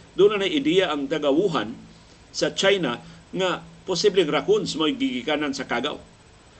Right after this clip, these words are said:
So, bag-o ning clue sa chain of transmission nga nitapot ngadto sa mga tao. Ang access sa kasayuran, human sa pila ka oras nga pag-share, gi-restrict.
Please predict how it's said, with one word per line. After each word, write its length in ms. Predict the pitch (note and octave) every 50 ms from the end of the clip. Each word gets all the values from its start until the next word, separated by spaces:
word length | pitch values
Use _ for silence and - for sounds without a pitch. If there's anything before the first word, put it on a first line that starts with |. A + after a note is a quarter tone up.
| -
So, 160 | - - D#3+
bag-o 400 | - C3+ A3+ B3+ A3+ - - G3
ning 240 | F#3+ F#3 E3 E3 -
clue 320 | - F3 G#3 G#3 D3+ - - - - - - - - - - - - - - - -
sa 240 | - - D#3+ C#3 -
chain 480 | - - - G3 G#3+ B3 B3 A#3+ A3+
of 160 | - F#3+ E3+ E3
transmission 640 | - E3 D3+ C#3 - D3+ D#3+ - - A#2+ F2 - - - - - - - - - - - - -
nga 320 | C3 D3+ D3 C3+ B2+ C3 - - - - - - - - - - - - -
nitapot 480 | D3+ E3 E3 E3 D#3+ - F3 F3 E3+ - -
ngadto 320 | D3+ E3 E3 E3 - E3+
sa 160 | D3+ - - C#3
mga 240 | C3+ B2 A#2 A2
tao. 240 | - A#2 F#2+ D2+ C2 - - - - - - - - - - - - - - - - - - - - -
Ang 160 | - D3 D3 - -
access 480 | G#3+ A3 - - - B3+ B3+ - -
sa 80 | G3+ -
kasayuran, 640 | E3+ D#3+ - C#3+ C#3 D3+ E3+ E3+ E3+ E3 D#3 D#3+ D#3+ - - - - - - - - - - - - - - - - - - -
human 240 | C3+ C3+ E3 G3+ G#3+
sa 160 | - F#3 E3
pila 160 | F3+ E3 D3+
ka 160 | D3 - D3
oras 240 | C#3+ D#3 D#3+ D3+ D3+
nga 80 | D3 C#3
pag-share, 400 | C#3+ C#3 A#2+ - - D3+ C#3 A#2+
gi-restrict. 800 | A#2 C3+ C3+ B2 B2 - - - E3+ D#3+ E3 - - - -